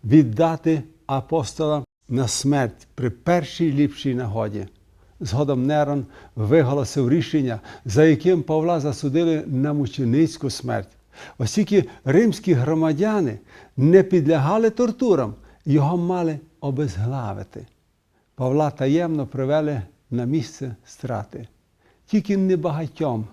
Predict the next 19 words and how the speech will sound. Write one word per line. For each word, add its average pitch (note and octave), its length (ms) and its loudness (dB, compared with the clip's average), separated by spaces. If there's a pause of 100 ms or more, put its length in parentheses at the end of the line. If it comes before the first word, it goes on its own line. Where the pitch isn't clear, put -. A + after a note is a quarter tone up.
дозволили C3+ 640 -2
бути D#3 320 -2
присутніми, C3 760 -4 (560)
бо C3+ 160 0
гонителі, F3+ 680 2 (280)
занепокоєні F3+ 880 4
сильним G3 680 6
впливом F#3 520 2
апостола, F3 680 -2
побоювалися, E3+ 1160 0 (420)
що - 260 -2
сцена G3+ 440 0
його E3 200 0
смерті F3+ 640 -2 (220)
сприятиме F#3+ 840 2
наверненню F#3 760 0
багатьох D#3 640 -4
у D#3+ 60 0
християнство. B2+ 960 -2